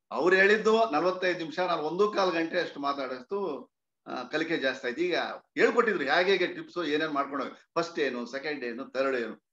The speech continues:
ಈ ತರ ಹೇಳ್ಕೊಟ್ಟಿದ್ರು. ಅದೇ ಪ್ರಕಾರವಾಗಿ ನಾವು rehearsal, ನಾವು calendar ಪೂಜಾ rehearsal ಮಾಡಿ ನಮ್ಮ ಸಾಹೇಬ್ರ ಒಂದು ಮಾರ್ಗದರ್ಶನದಲ್ಲಿ ಅದನ್ನು presentation ಮಾಡಿದೆ. ಬಹಳ ಅದ್ಭುತವಾಗಿ ಬಂತು.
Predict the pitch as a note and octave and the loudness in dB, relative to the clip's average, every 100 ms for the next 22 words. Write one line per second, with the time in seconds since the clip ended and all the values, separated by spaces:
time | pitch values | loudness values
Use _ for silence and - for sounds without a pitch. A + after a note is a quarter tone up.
0 | - D3+ D3 C#3 C#3 C3 A#2+ B2+ E3 A2+ | -8 -6 -4 -4 -4 -8 -10 -10 -10 -6
1 | C#3+ D#3 C3+ C#3 C#3 C3 C3+ F3+ G#3 - | -6 -6 -6 -4 -2 -2 -2 -4 -6 -10
2 | _ - D#3 F3 D#3+ F#3 F#3+ F3+ D3 C3 | _ 2 4 4 6 4 4 2 2 0
3 | C#3+ D#3+ C#3 C#3 C3+ C#3 D3+ D#3 C3+ C3+ | 0 -2 -2 -4 -2 -4 -6 -6 -8 -6
4 | C#3+ C3 - _ - C3 D3+ D3 B2 B2 | -6 -8 -14 _ -8 -6 -4 -4 -6 -6
5 | D#3 F#3+ - _ B2 C#3 C#3 C3+ C3+ D3+ | -6 -6 -10 _ -6 -2 -2 -2 -2 0
6 | E3 E3 E3 C#3+ C#3+ C#3 B2 - - - | 0 0 -2 -2 -4 -4 -4 -6 -6 2
7 | F#3+ G3+ F#3+ E3+ D3+ C#3 B2 E3+ C#3+ D3+ | 4 4 0 -2 -4 -4 -4 -4 -4 -4
8 | F#3+ C#3 D#3 E3 D3 - F3+ C#3+ C3 D3+ | -6 -4 -2 0 -2 -4 -4 -2 -2 -4
9 | E3+ _ - C3 C3+ C#3 D3+ D3+ C#3 C3+ | -6 _ -4 -2 -2 -4 -8 -4 -4 -4
10 | C3+ D#3 F3 - | -6 -6 -8 -10